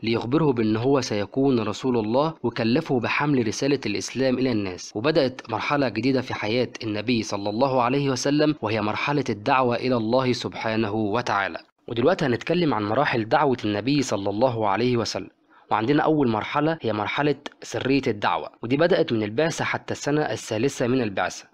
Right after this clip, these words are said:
عندنا المرحلة التانية ودي الجهر دون مواجهة، ودي بدأت من السنة الثالثة من بعد البعثة حتى الهجرة. وعندنا المرحلة التالتة ودي مواجهة المعتدين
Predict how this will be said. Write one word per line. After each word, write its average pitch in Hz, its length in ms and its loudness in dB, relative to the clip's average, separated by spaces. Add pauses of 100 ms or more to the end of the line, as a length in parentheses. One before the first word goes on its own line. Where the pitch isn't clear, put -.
عندنا 113 180 0
المرحلة 131 440 2
التانية 147 380 2
ودي 113 180 0
الجهر 117 400 0
دون 127 400 2
مواجهة، 113 500 0
ودي 117 240 0
بدأت 156 400 4
من 107 80 2
السنة 117 360 0
الثالثة 123 640 -2
من 104 200 -2
بعد 123 260 2
البعثة 135 520 -2 (240)
حتى 151 440 0
الهجرة. 110 380 0 (140)
وعندنا 113 380 2
المرحلة 131 360 0
التالتة 156 400 -2
ودي 117 220 0
مواجهة 139 420 0
المعتدين 110 840 0